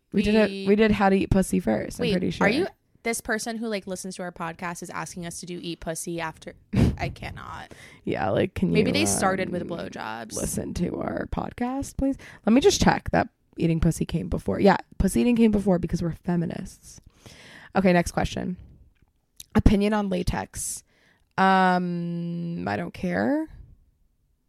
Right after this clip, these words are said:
Speaker 1: Except I don't really like sucking a dick after there's been a condom on it because it tastes like latex.
Speaker 2: Yeah, it does.
Speaker 1: But, like, I'll do it.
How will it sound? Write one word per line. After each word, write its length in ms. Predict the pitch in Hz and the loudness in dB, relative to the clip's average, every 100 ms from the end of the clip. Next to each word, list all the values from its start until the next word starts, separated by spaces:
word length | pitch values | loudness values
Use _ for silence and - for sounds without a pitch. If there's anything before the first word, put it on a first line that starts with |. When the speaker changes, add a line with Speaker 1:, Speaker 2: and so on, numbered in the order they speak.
| _ 190 | _ -8
Speaker 1:
Except 280 | - 190 | 0 0
I 60 | - | 2
don't 160 | 185 175 | 2 2
really 180 | 208 | 0
like 160 | 190 175 | 0 -2
sucking 340 | - 175 175 | -4 -2 -2
a 40 | 165 | -2
dick 220 | - - | -4 -4
after 260 | - - 180 | -8 -6 -6
there's 160 | 170 | -4
been 140 | 170 - | -6 -8
a 20 | |
condom 300 | 180 190 196 | -6 -6 -4
on 120 | 190 | -4
it 80 | 185 | -4
because 280 | - 180 - | -4 -8 -8
it 40 | |
tastes 220 | 196 185 | -8 -8
like 100 | - | -12
latex. 440 | - 185 196 _ _ | -12 -12 -16 _ _
Speaker 2:
Yeah, 320 | 226 202 185 185 _ - | -8 -6 -8 -14 _ -16
it 40 | |
does. 220 | 196 190 196 | -14 -6 -2
Speaker 1:
But, 80 | |
like, 160 | - - | -2 -2
I'll 80 | 98 | -2
do 180 | 57 | -2
it. 140 | 50 | -4